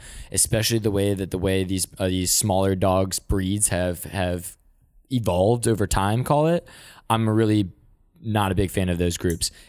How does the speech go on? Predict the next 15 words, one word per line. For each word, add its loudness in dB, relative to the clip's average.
And 2
I 2
got 0
my 2
dog 2
from 0
a 2
boutique 0
ado-, 0
uh, 2
boutique -2
store 2
at -2
the -10
time, 2